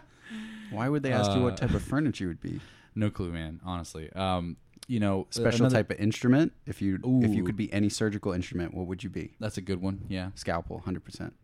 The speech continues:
Speaker 2: Ooh.
Speaker 1: Yeah.
Speaker 2: Yeah.
Speaker 1: My
Speaker 2: Mallet.
Speaker 1: wife. Mallet?
Speaker 2: Yeah.
Speaker 1: Yeah, you're dull,
Speaker 2: Yeah.
Speaker 1: like a mallet.
Speaker 2: Well, I'm strong, <laughs> like bull.
Speaker 1: <laughs>
Speaker 2: Um, another good one is, what's your favorite bone?
Speaker 1: Yeah.
Speaker 2: Um, I think I said fifth metatarsal.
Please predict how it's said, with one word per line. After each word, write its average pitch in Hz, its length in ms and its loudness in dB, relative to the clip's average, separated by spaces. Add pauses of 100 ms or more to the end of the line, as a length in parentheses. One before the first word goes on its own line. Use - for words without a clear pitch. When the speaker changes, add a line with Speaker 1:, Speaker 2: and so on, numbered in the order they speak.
(320)
Speaker 2:
Ooh. 95 240 -12 (500)
Speaker 1:
Yeah. - 120 -10
Speaker 2:
Yeah. - 60 -10 (800)
Speaker 1:
My 95 120 -4
Speaker 2:
Mallet. 92 160 -4
Speaker 1:
wife. 85 80 -8 (300)
Mallet? 95 440 -4 (140)
Speaker 2:
Yeah. 90 180 -14 (140)
Speaker 1:
Yeah, - 240 -10
you're 95 160 -6
dull, 87 340 -8 (140)
Speaker 2:
Yeah. 90 100 -12
Speaker 1:
like 87 140 -10
a - 20 -4
mallet. 90 340 -6 (280)
Speaker 2:
Well, - 100 -20
I'm 95 180 -20
strong, 90 420 -14 (220)
<laughs> - 240 -16
like 87 120 -10 (100)
bull. 92 240 -6
Speaker 1:
<laughs> - 640 -8 (540)
Speaker 2:
Um, 101 480 -2
another 113 260 -2
good 107 240 -4
one 110 220 2
is, 101 140 -4
what's 101 200 -6
your 113 80 0
favorite 104 320 0
bone? 98 380 -2 (380)
Speaker 1:
Yeah. 104 280 -4
Speaker 2:
Um, 82 140 -12
I 110 60 -10
think - 180 -8
I 110 40 -6
said 104 220 -8
fifth 110 220 -6
metatarsal. 101 580 -4